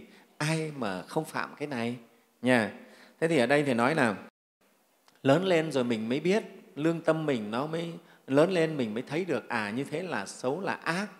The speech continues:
À, rồi sau này học Phật mình mới biết thấy cái đấy là tội. Thế thì cái thuở ấu thơ ấy, ừ, nhà ai cũng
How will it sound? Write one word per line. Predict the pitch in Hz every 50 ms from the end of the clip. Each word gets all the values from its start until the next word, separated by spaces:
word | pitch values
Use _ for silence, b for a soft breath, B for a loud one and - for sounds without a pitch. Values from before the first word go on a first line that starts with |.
| - _ _
À, | - 123 120 117 110 107 110 b b b b b b _
rồi | - 113 120 113
sau | 107 - 160 156
này | 147 143 123 113
học | 113 120 - -
Phật | - 117 110 -
mình | 113 110 104 110
mới | 135
biết | 143 160 190 190 190 -
thấy | 143 160 175 -
cái | - 160
đấy | 147 170
là | 185 156 - -
tội. | 117 104 90 76 73 - - - b b b b b b b b b b -
Thế | 170 170
thì | - 151 135 131 120 117 117 113 107 104 104 -
cái | - 156 -
thuở | - 120 110 101
ấu | 73 110 143 170
thơ | - 151 151 156 143
ấy, | 143 156 160 175 190 202 214 240 - - - - - _ _ _
ừ, | - 113 113 113 117 127 143 120 123
nhà | 127 123 123 120 110 101 92 - - -
ai | - 131 131 131 131 127
cũng | - 135 147